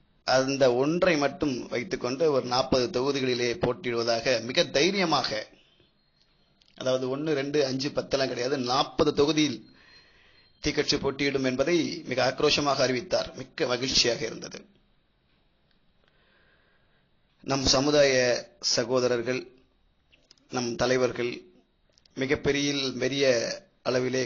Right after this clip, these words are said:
கட்சியை நடத்துபவர்கள், கண்டிப்பாக அவர்களுக்கு பொருள் உதவி செய்யாவிட்டாலும் நீங்கள் தைரியமாக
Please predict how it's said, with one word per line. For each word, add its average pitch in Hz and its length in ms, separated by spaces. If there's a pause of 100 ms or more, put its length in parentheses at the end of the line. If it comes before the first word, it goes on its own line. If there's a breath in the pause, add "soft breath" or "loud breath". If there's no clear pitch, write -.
கட்சியை 135 340
நடத்துபவர்கள், 120 680 (460)
கண்டிப்பாக 135 480 (120)
அவர்களுக்கு 120 440 (220)
பொருள் 147 300
உதவி 135 220 (100)
செய்யாவிட்டாலும் 120 800 (2000)
நீங்கள் 175 380
தைரியமாக 170 500